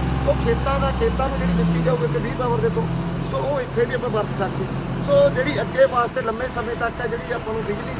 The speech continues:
ਦੀ ਆ, ਅ, ਦਿੱਕਤ ਨਹੀਂ ਆਊਗੀ। ਸੋ ਇਹਦੇ ਵਿੱਚ ਕੱਲ੍ਹ ਕਿਸਾਨ ਜਥੇਬੰਦੀਆਂ,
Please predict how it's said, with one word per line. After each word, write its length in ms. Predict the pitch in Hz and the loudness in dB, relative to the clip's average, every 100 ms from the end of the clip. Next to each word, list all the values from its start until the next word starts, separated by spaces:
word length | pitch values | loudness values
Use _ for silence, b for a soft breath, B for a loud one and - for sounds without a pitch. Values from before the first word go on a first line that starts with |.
| 226 | -4
ਦੀ 60 | |
ਆ, 100 | 233 | -2
ਅ, 840 | 208 - - - - - 208 233 269 | -2 -4 -6 -6 -6 -4 -2 0 0
ਦਿੱਕਤ 400 | 214 208 214 269 | 0 -2 -4 -2
ਨਹੀਂ 160 | 285 | 4
ਆਊਗੀ। 300 | 277 262 269 269 - - - | 6 6 2 -4 -6 -8 -2
ਸੋ 180 | 269 269 | 4 4
ਇਹਦੇ 260 | 285 370 349 | 4 2 2
ਵਿੱਚ 180 | 269 - - | 2 2 0
ਕੱਲ੍ਹ 380 | 262 277 269 262 | 0 4 2 2
ਕਿਸਾਨ 460 | 254 247 214 233 | -2 0 0 2
ਜਥੇਬੰਦੀਆਂ, 680 | 247 247 254 254 247 262 269 | 0 4 4 4 0 -2 -2